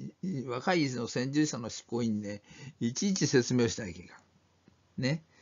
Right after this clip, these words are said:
それから、その人は支部長でもあり、その職場の代表者でもあるから、今度は労務の人間に対してもですね、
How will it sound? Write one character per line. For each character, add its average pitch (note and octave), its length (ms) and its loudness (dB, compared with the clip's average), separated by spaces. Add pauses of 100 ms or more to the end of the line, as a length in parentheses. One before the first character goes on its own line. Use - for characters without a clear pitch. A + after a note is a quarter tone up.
(120)
そ - 60 -10
れ C#3 80 2
か D3 80 10
ら、 C#3 180 8 (340)
そ - 680 -2
の A3+ 120 10
人 F#3+ 220 10
は E3 320 8 (440)
支 - 200 0
部 G#3+ 120 6
長 G3+ 260 10
で F#3+ 80 4
も F#3 120 4
あ E3+ 60 6
り、 C#3 380 4 (260)
そ - 200 0
の F3+ 80 6
職 F3+ 260 4
場 G3+ 120 6
の G3 100 6
代 F#3 240 6
表 E3+ 120 6
者 E3 140 4
で C3 80 2
も B2+ 100 2
あ B2+ 40 4
る B2+ 100 2
か A#2+ 80 4
ら、 A#2+ 100 6
今 F#3+ 180 2
度 E3 80 8
は B2+ 60 6
労 D#3 200 10
務 G#3+ 180 10
の E3+ 80 6
人 C#3+ 260 2
間 D#3 160 4
に D#3 80 0
対 D#3 200 4
し - 40 -2
て C#3+ 60 0
も F#2+ 120 -2
で E2+ 80 -8
す - 100 -10
ね、 G#2+ 280 -4